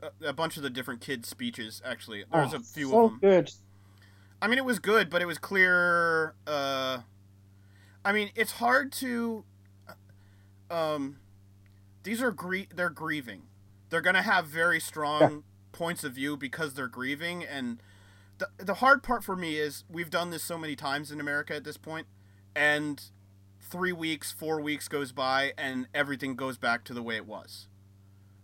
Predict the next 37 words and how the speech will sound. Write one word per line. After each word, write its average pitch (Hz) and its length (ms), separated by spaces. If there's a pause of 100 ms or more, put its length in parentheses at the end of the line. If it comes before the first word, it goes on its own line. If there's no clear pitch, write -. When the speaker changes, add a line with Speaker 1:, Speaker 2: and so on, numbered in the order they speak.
(140)
Speaker 1:
Um, 117 280
Speaker 2:
Yeah. 127 180 (800)
Speaker 1:
and 135 160
that's 165 240
the 160 120
hard 139 280
part 120 240
for 120 120
me, 123 160
is 120 120
that 127 280
I'm 143 160
seeing 214 360
this, 247 260
and 151 200
I, 143 140
I 151 80
see 165 220
everybody 165 500
doing 175 300
this, 196 180
and 147 100
I 143 80
go, 135 360 (760)
"I've 143 140
s-, - 180
already 156 280
seen 156 240
this 143 140
happen, 139 520
and 127 260
nothing 135 300
happened 127 320
before. 123 360
We've 120 200
done 135 220
this 135 200